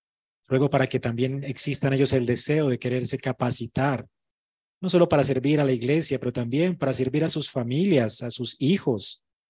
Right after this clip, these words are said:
que podamos ver realmente personas que se toman en serio tu palabra y que quieren glorificarte en sus vidas. Señor, necesitamos iglesias maduras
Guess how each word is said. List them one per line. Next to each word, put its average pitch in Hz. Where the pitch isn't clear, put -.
que 147
podamos 160
ver 170
realmente 156
personas 151
que 156
se 127
toman 143
en 131
serio 139
tu 139
palabra 123
y 120
que 113
quieren 120
glorificarte 120
en 120
sus 107
vidas. 113
Señor, 127
necesitamos 127
iglesias 117
maduras 127